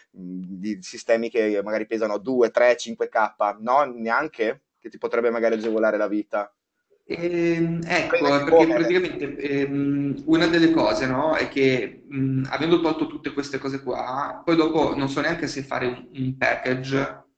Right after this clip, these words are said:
Speaker 2: e che poi uno si importa, oppure se vale proprio la pena che ognuno se lo faccia copia e incolla, cioè
Speaker 1: Sì.
Speaker 2: si copia la class component,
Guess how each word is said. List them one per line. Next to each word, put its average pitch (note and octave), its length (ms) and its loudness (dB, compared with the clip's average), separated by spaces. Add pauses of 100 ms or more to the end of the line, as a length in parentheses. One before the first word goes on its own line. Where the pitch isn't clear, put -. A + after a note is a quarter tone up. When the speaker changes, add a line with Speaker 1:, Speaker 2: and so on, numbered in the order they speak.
(220)
Speaker 2:
e C3+ 180 -4
che C3+ 100 -2
poi C3 140 2
uno C3+ 120 4
si C3+ 140 -2
importa, C3 960 0
oppure D#3 320 2
se E3 160 4
vale C3 220 2
proprio C3+ 220 0
la C3+ 80 2
pena D#3+ 240 0
che B2 280 -2
ognuno C#3 380 0
se E3 140 -2
lo C3+ 100 0
faccia - 420 -8
copia C#3 220 -4
e D3 60 -8
incolla, B2 760 -2
cioè B2 160 -6
Speaker 1:
Sì. A#2 60 -4
Speaker 2:
si C3 80 -2
copia C3 280 2
la C3 140 0
class - 460 -4
component, C3+ 1000 -4